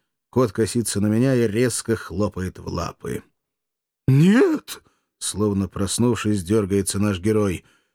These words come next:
"Все одно ничего не помню! Спасибо тебе, добрая животина, зверь домашний, а то-ка молчат мои глубины подсознания!"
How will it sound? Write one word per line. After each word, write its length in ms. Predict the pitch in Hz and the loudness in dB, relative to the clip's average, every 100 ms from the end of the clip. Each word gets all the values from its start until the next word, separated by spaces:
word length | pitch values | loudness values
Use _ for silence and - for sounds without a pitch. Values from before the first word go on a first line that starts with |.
| _ - | _ -4
"Все 300 | - 208 214 | 2 4 2
одно 320 | 208 381 311 | 4 2 2
ничего 420 | 196 - 240 226 | 0 0 2 4
не 140 | 208 | 2
помню! 680 | 220 247 240 202 226 196 147 - _ _ _ | 0 2 2 2 2 0 -2 -8 _ _ _
Спасибо 680 | - - 196 175 214 214 190 | -10 0 0 2 2 2 2
тебе, 360 | - 220 220 202 | 0 2 2 4
добрая 500 | 208 247 220 220 208 | 2 2 2 2 2
животина, 680 | 233 226 208 233 233 202 | 2 0 0 -2 -2 0
зверь 340 | 185 190 233 208 | 0 2 4 4
домашний, 800 | 208 220 220 208 - 220 175 123 - - - | 0 0 0 0 -2 0 2 0 -8 -20 -2
а 160 | 196 220 | 0 2
то-ка 340 | 254 240 233 | 2 2 0
молчат 680 | 269 254 226 - 262 254 220 | 2 0 0 2 2 2 0
мои 520 | 254 247 240 233 175 160 _ _ _ | -2 0 0 2 2 0 _ _ _
глубины 800 | 151 139 208 214 196 233 180 180 | 0 2 2 4 4 4 4 2
подсознания!" 1400 | - 185 - - 185 262 175 165 139 143 135 123 110 90 | 0 -2 0 0 2 2 4 2 2 2 2 0 -2 -8